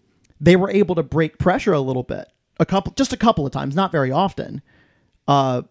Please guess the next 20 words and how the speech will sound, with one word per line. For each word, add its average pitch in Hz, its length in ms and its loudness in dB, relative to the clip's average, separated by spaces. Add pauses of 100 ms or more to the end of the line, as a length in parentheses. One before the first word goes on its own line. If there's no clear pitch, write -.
(120)
a-, 170 200 0
and 165 180 4
when 160 120 6
that 139 140 0
happened, 156 380 -2
it - 140 -8
forced 156 300 0
us 135 200 2
to - 100 -12
defend 135 420 2
with 127 160 -4
fewer 156 400 2
numbers 127 540 -4 (100)
until 156 300 2
we 147 120 0
were 135 100 -4
able 127 220 -6
to 110 60 -12
recover. 127 580 -8 (640)
Uh, 123 380 0